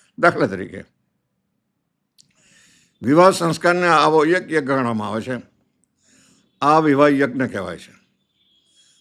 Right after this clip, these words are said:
પોતાના કૌટુંબિક સંબંધને તજી દઈને સંન્યાસ ગ્રહણ કરનારા સંન્યાસીએ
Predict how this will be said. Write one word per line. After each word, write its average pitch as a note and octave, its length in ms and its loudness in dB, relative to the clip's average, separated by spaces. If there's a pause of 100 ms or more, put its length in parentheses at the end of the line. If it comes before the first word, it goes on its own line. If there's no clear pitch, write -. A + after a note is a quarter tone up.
(120)
પોતાના C#3 340 -2
કૌટુંબિક E3 600 0
સંબંધને D3+ 460 -4
તજી D#3 300 -2
દઈને B2+ 260 -2
સંન્યાસ C#3 680 -2
ગ્રહણ B2+ 280 -2
કરનારા A#2+ 480 -4
સંન્યાસીએ A2 720 -8